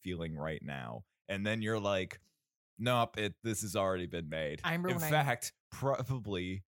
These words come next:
Speaker 1: for decades since Castlevania is a game <laughs> from the eighties.
Speaker 2: I mean, fair. I remember when I accidentally made One Piece in Space,
Speaker 1: <laughs>
Speaker 2: and I never
Speaker 1: That's
Speaker 2: saw
Speaker 1: right.
Speaker 2: it. I
Speaker 1: That's
Speaker 2: was pissed.
Speaker 1: right.
Speaker 2: I spent hours, man, like, a whole work shift, 'cause I was,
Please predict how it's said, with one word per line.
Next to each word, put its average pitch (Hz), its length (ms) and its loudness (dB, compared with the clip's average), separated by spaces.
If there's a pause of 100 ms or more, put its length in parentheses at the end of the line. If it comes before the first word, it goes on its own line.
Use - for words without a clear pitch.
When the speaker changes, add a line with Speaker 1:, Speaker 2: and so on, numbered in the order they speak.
(160)
Speaker 1:
for 123 140 -4
decades 98 640 0
since 120 320 2
Castlevania 95 680 0
is 92 180 -2
a 113 40 -2
game 104 560 -2
<laughs> 170 120 2
from 151 240 2
the 143 120 4
eighties. 117 600 2
Speaker 2:
I 196 80 8
mean, 196 200 4
fair. 143 380 -2
I 180 80 2
remember 220 220 4
when 208 100 4
I 151 100 0
accidentally 147 420 -2
made 139 160 -2
One 139 220 -2
Piece 139 240 -4
in 131 60 -8
Space, 135 680 0 (160)
Speaker 1:
<laughs> 185 100 4
Speaker 2:
and 302 100 4
I - 120 8
never - 180 6
Speaker 1:
That's - 180 8
Speaker 2:
saw 208 160 10
Speaker 1:
right. 139 240 4
Speaker 2:
it. - 160 -4 (100)
I 285 80 8
Speaker 1:
That's 214 100 6
Speaker 2:
was 190 160 4
pissed. 160 440 2 (120)
Speaker 1:
right. 165 60 4
Speaker 2:
I - 20 0
spent 170 240 0 (160)
hours, 143 500 2
man, 143 260 -4
like, 143 160 -8
a 147 60 0
whole 196 320 2
work 165 300 2
shift, - 340 -10
'cause 143 300 -2
I 151 100 -2
was, 135 240 -8